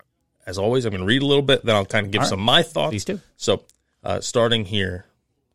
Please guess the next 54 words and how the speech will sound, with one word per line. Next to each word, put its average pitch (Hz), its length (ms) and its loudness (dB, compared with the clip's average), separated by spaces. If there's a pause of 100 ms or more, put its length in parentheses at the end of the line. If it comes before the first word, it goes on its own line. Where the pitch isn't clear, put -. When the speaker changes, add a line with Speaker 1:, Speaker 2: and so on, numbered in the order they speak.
(120)
Speaker 1:
people 160 300 -2
hiking 143 260 2
through 123 160 -6
tick-infested 131 600 0
forests 113 360 2
probably 147 340 0
know 127 180 2
the 120 100 -4
drill 107 260 0
for 104 160 -2
avoiding 95 340 -2
tick - 240 -10
bites - 280 -12 (320)
and 98 140 -4
the 98 60 -2
diseases 117 480 -2
that - 120 -8
can 120 140 -6
come 110 220 0
from 98 160 -10
them. 113 200 -10 (360)
Wear 107 180 4
insect 127 360 0
repellent 117 360 -2
and 104 80 -2
long 110 180 4
pants. 104 420 -2 (120)
Don't 117 200 -2
wander 117 300 4
off 117 100 2
the - 60 -10
trails 113 320 2
into 120 180 -2
the 117 80 -6
dense 117 240 0
vegetation. 107 720 -2
Check 120 220 -2
yourself 139 320 -2
afterwards 113 440 0
for - 80 -12
pesky 120 400 -2
hitchhikers. 98 640 -6 (500)
Uh, - 200 -4
here's 143 300 -2
another 147 280 2
one 101 160 0
that 95 100 -4
doesn't 101 240 -2
find 104 220 -2
its - 100 -8
way 104 100 0
into 98 120 -2
most 98 300 -2
lists. 113 300 -2